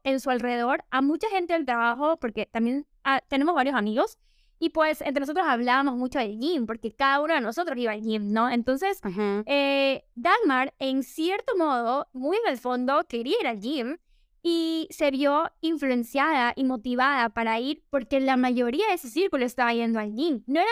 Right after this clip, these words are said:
Speaker 1: algo que, ah, por presión social lo voy a hacer.
Speaker 2: Sí, ajá, exacto.
Speaker 1: Era algo que tú querías.
Speaker 2: Ajá, de hecho, ¿sabes qué? Justo conversé con mi psicóloga, y Yaira, te amo mucho, así que te voy a
Speaker 1: Ujú.
Speaker 2: mencionar muchas veces aquí. Pero justo conversé, de, de hecho, hace como dos semanas que tuve mi última sesión,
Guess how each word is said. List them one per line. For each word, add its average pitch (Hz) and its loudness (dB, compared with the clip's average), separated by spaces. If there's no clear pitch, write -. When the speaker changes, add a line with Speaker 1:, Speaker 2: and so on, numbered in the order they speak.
Speaker 1:
algo 440 0
que, 294 -2
ah, 233 0
por 262 -2
presión 262 -2
social 262 0
lo 240 2
voy 226 0
a 202 -8
hacer. 220 -4
Speaker 2:
Sí, 180 -2
ajá, 175 0
exacto. 180 -4
Speaker 1:
Era 285 2
algo 415 2
que 269 -2
tú 254 -6
querías. 254 -2
Speaker 2:
Ajá, 202 2
de 214 0
hecho, 240 -2
¿sabes 269 -2
qué? - -2
Justo 247 -2
conversé 196 -4
con 214 -4
mi 214 -2
psicóloga, 202 0
y 180 -4
Yaira, 190 2
te 180 -4
amo 185 0
mucho, 202 -4
así 190 -4
que - -16
te 185 -6
voy 180 0
a - 2
Speaker 1:
Ujú. 196 0
Speaker 2:
mencionar 196 -2
muchas 220 -2
veces 233 0
aquí. 226 -2
Pero 254 2
justo 294 -2
conversé, 240 -2
de, 214 0
de 220 0
hecho, 233 0
hace 226 -2
como 185 0
dos 190 2
semanas 220 0
que 185 -10
tuve 196 -2
mi 196 -2
última 214 -2
sesión, 208 -4